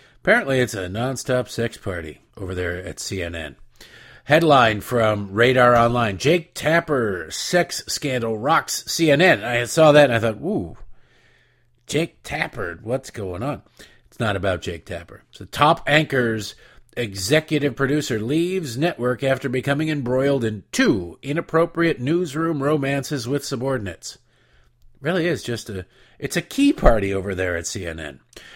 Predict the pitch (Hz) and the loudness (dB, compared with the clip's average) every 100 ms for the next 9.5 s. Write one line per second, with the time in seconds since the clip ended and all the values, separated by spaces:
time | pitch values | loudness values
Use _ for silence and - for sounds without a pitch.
0 | - 156 180 185 180 180 151 127 156 175 | -2 2 4 8 8 6 0 2 2 2
1 | 175 160 156 160 160 135 123 - 208 247 | 2 0 0 0 0 0 0 4 6 6
2 | - 131 117 101 123 113 110 110 110 - | 2 -4 -4 -4 -4 -2 -2 -2 -4 -2
3 | 120 123 139 147 156 123 131 120 120 185 | -4 0 2 2 0 -4 -4 -4 -2 2
4 | 196 160 - - _ - 185 190 156 160 | 2 0 -6 -20 _ -2 2 2 2 0
5 | 135 170 190 202 170 170 160 175 - - | 2 2 4 2 0 -2 -2 -4 -6 -4
6 | 269 240 175 170 185 190 196 196 185 139 | 0 0 0 -2 0 2 2 2 0 2
7 | 151 202 165 170 190 180 147 190 175 160 | 0 0 0 0 0 0 2 2 2 -2
8 | 156 175 160 165 160 170 160 175 - 160 | -2 -4 -2 -2 -2 -2 -6 -8 -6 0
9 | 208 165 107 87 - | 0 0 -4 -8 -14